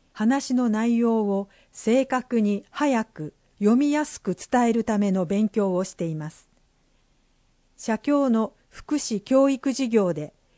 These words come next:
市内の小中学校に出向き、聞こえないってどんなこと？を子どもたちと一緒に学び合う取り組みもしています。また、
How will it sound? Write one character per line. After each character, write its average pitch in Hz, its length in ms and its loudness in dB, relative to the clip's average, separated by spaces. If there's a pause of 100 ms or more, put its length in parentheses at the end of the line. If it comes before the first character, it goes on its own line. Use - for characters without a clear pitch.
(160)
市 - 200 -4
内 269 260 2
の 175 180 -2
小 269 260 2
中 285 220 -2
学 294 260 -2
校 196 180 0
に 170 160 -2
出 175 120 -2
向 202 160 0
き、 - 240 -12 (720)
聞 - 120 -20
こ 285 200 2
え 285 100 2
な 285 140 0
い 294 60 -2
っ - 20 -8
て - 420 -8
ど 208 180 2
ん 277 60 2
な 269 100 2
こ 165 160 -8
と？ 190 300 -6 (320)
を 190 240 -2 (180)
子 208 120 -2
ど 262 120 2
も 277 120 0
た 269 140 0
ち - 120 -12
と 185 140 -2
一 180 120 -6
緒 226 240 -2
に 220 160 0
学 208 320 2
び 269 180 0
合 269 120 4
う 190 60 -4
取 190 200 -4
り 226 60 -2
組 208 240 0
み - 40 0
も 185 100 -2
し - 120 -10
て 185 100 -6
い 175 100 -2
ま 156 160 -6
す。 - 200 -18 (1120)
ま 202 160 -4
た、 196 240 -8